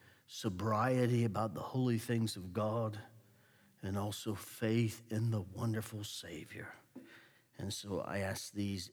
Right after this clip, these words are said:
in his precious name, that name above all, Jesus' name. Amen.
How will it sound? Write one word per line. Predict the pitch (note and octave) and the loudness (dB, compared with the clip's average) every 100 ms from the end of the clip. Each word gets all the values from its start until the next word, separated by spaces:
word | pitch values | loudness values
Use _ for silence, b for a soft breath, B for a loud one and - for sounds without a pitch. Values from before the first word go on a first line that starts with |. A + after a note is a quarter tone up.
| - | -2
in | A2 G#2 | 0 0
his | - C#3+ B2+ A#2+ | 0 0 2 0
precious | - - A2 - G#2+ - | -4 -4 -4 -4 -8 -6
name, | G2 F#2+ D#2 E2 E2 | -6 -4 -4 -6 -6
that | F2 - | -6 -6
name | D#2+ F#2+ A2 A2+ A2 G#2+ G2 G#2+ | -6 0 4 6 4 2 0 -4
above | G2 A#2 A2 | 0 2 4
all, | G#2 D#2+ D#2+ G#2+ A2 b b b b - | 2 0 -4 -8 -10 b b b b -14
Jesus' | A2 G2 A2 F#2+ - - - - | -10 0 2 2 -4 -12 -12 -12
name. | A#2+ - - - _ _ _ _ - - _ - - | -12 -14 -18 -20 _ _ _ _ -20 -20 _ -6 -2
Amen. | G#2 - | 0 -2